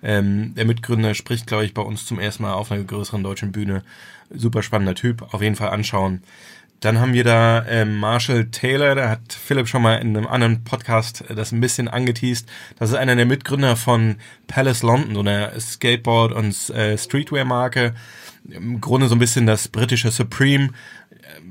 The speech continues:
Die haben im Marketing vieles ganz anders gemacht als andere Marken, als andere Unternehmen.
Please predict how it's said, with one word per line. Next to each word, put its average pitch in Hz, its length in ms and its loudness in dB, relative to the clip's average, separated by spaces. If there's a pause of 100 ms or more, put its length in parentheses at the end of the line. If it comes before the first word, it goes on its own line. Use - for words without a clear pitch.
(200)
Die 123 160 2
haben 143 180 2
im 139 120 -2
Marketing 135 440 4
vieles 160 580 -2 (380)
ganz 143 220 2
anders 135 260 2
gemacht 123 260 2
als 113 240 -2
andere 117 260 4
Marken, 104 300 2
als 110 200 -4
andere 117 240 0
Unternehmen. 101 580 0